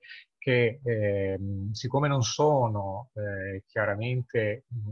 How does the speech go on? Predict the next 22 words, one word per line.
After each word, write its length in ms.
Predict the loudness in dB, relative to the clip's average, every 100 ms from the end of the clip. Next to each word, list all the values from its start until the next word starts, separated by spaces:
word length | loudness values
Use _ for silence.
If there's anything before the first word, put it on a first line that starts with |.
| -4
esplicitate 1160 | -4 -4 -6 -6 -6 -10 -2 2 2 2 -4
e 80 | -6
citate 880 | -4 -10 0 2 4 2 0 -4 -4 -8 -18 -18 -6
nelle 720 | -2 -2 -2 0 0 0 -2
linee 380 | -2 0 0 -2
guida 760 | -2 -2 -2 2 2 4 2
del 220 | 0 -4 -4
Ministero 540 | -6 -6 -4 -4 -2
dell'Istruzione 1120 | -4 -6 -8 -12 -12 -6 -2 0 0 0 -2
di 160 | -4 -8
applicazione 560 | -8 -10 -12 -8 -6 -4
della 140 | -2
legge 260 | -2 -4 -6
centosettanta, 960 | -8 -6 -8 _ -2 0 -2 0 -2 -2 -14 -16 -4
a 100 | 0
volte, 680 | 2 0 -2 0 2 4 2
eh, 400 | -2 -4 -4 -6
in 140 | -6 -6
queste 340 | -4 -2 -2
prove 420 | 0 2 4 4
non 520 | 2 0 2 2 4
è 260 | 4 2 -2